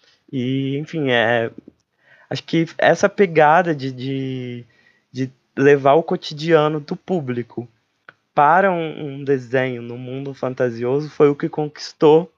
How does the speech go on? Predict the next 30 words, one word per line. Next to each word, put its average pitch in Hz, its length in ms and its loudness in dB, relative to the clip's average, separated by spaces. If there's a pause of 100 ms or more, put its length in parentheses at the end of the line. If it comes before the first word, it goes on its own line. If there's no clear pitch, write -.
(480)
né, 120 380 0
o, 120 1200 -2 (1200)
a 147 60 2
grande 208 720 4
audiência, 190 680 0
assim, 135 280 -6
da 127 140 -4
galera. 123 440 2 (520)
E 185 300 0
tem 196 200 2
outro 196 260 0
fato 190 320 0
também 170 240 0
muito 170 220 -4
importante 196 600 -2
dos 160 180 -8
Flintstones, - 420 -10
porque 190 280 -8
foram 185 260 -4
seis 190 320 -4
temporadas, 165 640 0
de 117 80 -10
mil 123 120 -10
novecentos 131 420 -8
e 131 40 -6
sessenta 151 420 -4
a 175 40 -2
sessenta 160 400 -8
e 175 60 -8
seis. 127 440 -6